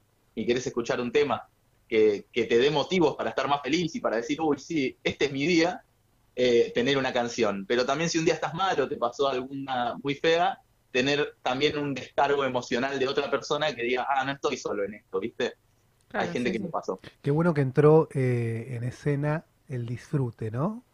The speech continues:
Speaker 3: Que lo trajiste ahí a colación, porque, porque también en parte el proceso creativo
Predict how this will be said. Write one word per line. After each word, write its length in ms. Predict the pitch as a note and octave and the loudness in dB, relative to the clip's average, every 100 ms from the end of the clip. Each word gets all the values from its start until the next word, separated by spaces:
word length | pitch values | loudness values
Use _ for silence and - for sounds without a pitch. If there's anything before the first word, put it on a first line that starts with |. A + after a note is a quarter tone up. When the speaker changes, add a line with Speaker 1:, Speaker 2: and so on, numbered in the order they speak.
| - | -10
Speaker 3:
Que 100 | A2 | -6
lo 100 | A2 | -4
trajiste 420 | A2+ - B2+ A#2+ | -6 -6 -6 -2
ahí 320 | A#2+ B2 A#2 | 0 0 -2
a 100 | G#2+ | -4
colación, 640 | A2 G#2+ G#2 C#3 C#3+ E3+ - _ _ | -6 -8 -4 0 0 0 -8 _ _
porque, 600 | A#2 A2+ A#2+ A#2 A#2 A2+ A2 G#2 - - - _ _ _ - | -12 -6 -4 -2 -2 -4 -6 -10 -14 -20 -20 _ _ _ -12
porque 240 | A#2+ B2+ | -8 -4
también 420 | C3 C3+ D#3+ E3 | -2 2 2 2
en 180 | D3 B2+ | -4 -4
parte 640 | - D#3 D3+ E3+ E3 C#3+ B2 | -2 -2 0 -2 -2 -2 -4
el 520 | A#2 A2 G#2 G#2 G2+ - | -6 -8 -8 -10 -12 -8
proceso 440 | B2 D#3 D3 D3 | -8 -6 -2 -2
creativo 840 | C3+ C3 C3 E3 D3+ C#3+ D3+ F3+ | -2 -2 -2 -4 -2 2 2 2